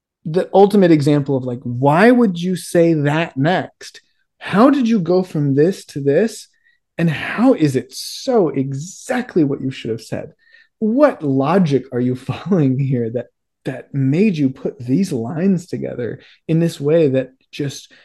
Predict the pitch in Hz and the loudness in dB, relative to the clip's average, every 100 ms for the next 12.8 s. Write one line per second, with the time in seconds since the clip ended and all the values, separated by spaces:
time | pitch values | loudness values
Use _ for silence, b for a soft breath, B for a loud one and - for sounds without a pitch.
0 | b b _ 143 139 156 202 - 170 147 | b b _ -2 2 4 4 0 -4 -4
1 | 139 147 160 147 139 139 135 143 147 135 | -6 -8 -6 -4 -2 -2 0 0 2 0
2 | 123 113 104 110 120 160 190 b b b | -2 -6 -10 -12 -10 -10 -10 b b b
3 | - 156 139 127 - - 160 165 160 151 | -2 0 0 -4 -8 -10 -2 -2 -2 -2
4 | 139 135 131 135 131 131 123 - 120 120 | 0 0 -2 -4 -6 -6 -10 -8 -10 -10
5 | - _ _ _ - 135 131 123 117 120 | -16 _ _ _ -4 0 0 0 0 -2
6 | 120 - 113 107 113 - - 139 - 123 | -4 -6 -10 -10 -14 -16 -18 -20 -14 -12
7 | 117 - 113 117 - 117 110 135 _ _ | -12 -10 -10 -10 -12 -14 -14 -16 _ _
8 | _ _ _ _ _ - 151 160 156 151 | _ _ _ _ _ -8 0 0 2 2
9 | 143 135 135 135 135 131 127 139 131 123 | 4 4 4 2 0 2 0 -2 -4 -4
10 | 120 120 127 127 - - 117 117 120 117 | -6 -6 -4 -4 -8 -12 -8 -6 -6 -6
11 | 117 117 - 113 110 117 b b b b | -8 -12 -12 -14 -12 -16 b b b b
12 | - 135 127 123 - 120 117 | -8 -4 -2 -4 -4 -4 -4